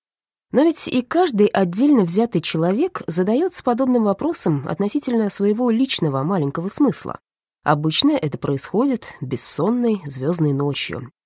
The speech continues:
или, напротив, беззвездной. Но ночью непременно лежишь вот так и думаешь: «Зачем я, в чем смысл?» И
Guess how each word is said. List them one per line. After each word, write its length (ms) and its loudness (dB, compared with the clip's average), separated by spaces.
или, 480 2
напротив, 880 -4
беззвездной. 720 -4
Но 180 4
ночью 300 2
непременно 640 0
лежишь 600 -2
вот 160 -2
так 260 -2
и 100 2
думаешь: 600 -2
«Зачем 640 -2
я, 160 -2
в 80 -20
чем 260 -2
смысл?» 720 -2
И 260 8